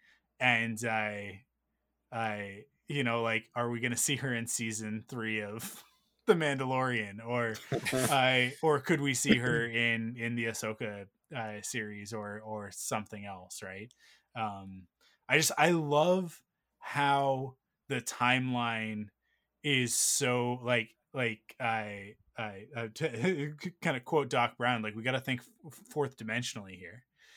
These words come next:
Speaker 1: um, with these characters of, like, that you introduce a new character,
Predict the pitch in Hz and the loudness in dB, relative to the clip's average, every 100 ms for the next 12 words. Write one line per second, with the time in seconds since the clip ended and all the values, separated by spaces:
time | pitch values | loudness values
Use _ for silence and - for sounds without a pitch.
0 | - _ - 123 117 107 104 98 101 131 | -20 _ -6 -2 0 -2 -6 -10 -10 -4
1 | 127 135 120 - 120 123 127 113 117 113 | -2 0 -2 0 0 0 -2 -4 -2 -4
2 | 117 110 107 135 135 143 135 147 160 160 | -2 0 0 -2 -2 0 -2 -2 -2 -2
3 | 156 147 131 127 147 131 120 107 110 | -2 -2 0 2 0 -2 -4 -4 -6